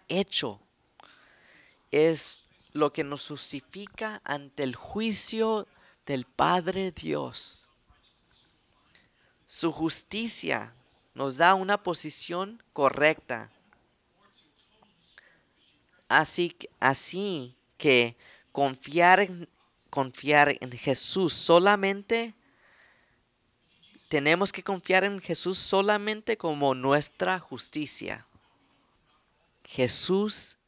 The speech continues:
es nuestra fuente de justicia. La re-, la religión basada en obras o autojusticia, confiando en ti mismo para la justificación, te llevará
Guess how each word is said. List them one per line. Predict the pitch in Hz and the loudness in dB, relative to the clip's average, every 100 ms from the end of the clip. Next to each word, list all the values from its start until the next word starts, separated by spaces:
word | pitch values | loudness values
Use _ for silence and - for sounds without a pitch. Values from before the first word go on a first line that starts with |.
| _ | _
es | 127 - | -8 -8
nuestra | 127 131 151 190 185 - - 185 | -8 -2 2 2 0 -4 -2 -2
fuente | - - 175 175 165 - 117 107 - _ _ _ _ _ _ - | -4 -4 -2 -2 -6 -14 -14 -14 -20 _ _ _ _ _ _ -8
de | 123 | -6
justicia. | 120 113 - 151 - - 104 - _ _ _ _ _ _ - - - | -4 -6 -6 -8 -8 -12 -16 -20 _ _ _ _ _ _ -20 -18 -2
La | 160 170 | 4 6
re-, | 175 170 151 - | 8 6 4 -2
la | 147 151 156 156 | 0 4 6 6
religión | 160 156 151 - 175 185 208 | 4 2 0 -6 -6 -4 -2
basada | 214 180 - 175 190 196 | -2 -2 -2 -2 0 -2
en | 180 | 0
obras | 180 185 202 208 - - - _ | 0 0 -2 -4 -8 -12 -18 _
o | 147 151 - | 4 4 4
autojusticia, | 160 170 - 160 147 - - 185 - - 214 208 - _ _ _ - - - - | 2 2 -4 -8 -8 -8 -8 -10 -8 -8 -8 -10 -18 _ _ _ -20 -20 -20 -4
confiando | 165 156 - 165 175 180 202 | 0 0 -2 -2 -2 2 0
en | 175 | -2
ti | - 190 202 | -8 -8 -8
mismo | 196 196 190 139 117 110 - | -6 -6 -6 -8 -10 -10 -4
para | 147 147 | 2 6
la | 147 139 | 6 4
justificación, | - 151 - - - 156 151 135 - 156 185 | 0 -8 -6 -8 -12 0 0 2 -2 -2 -4
te | 190 180 | -6 -2
llevará | 170 139 135 151 185 214 | 2 4 2 2 0 -4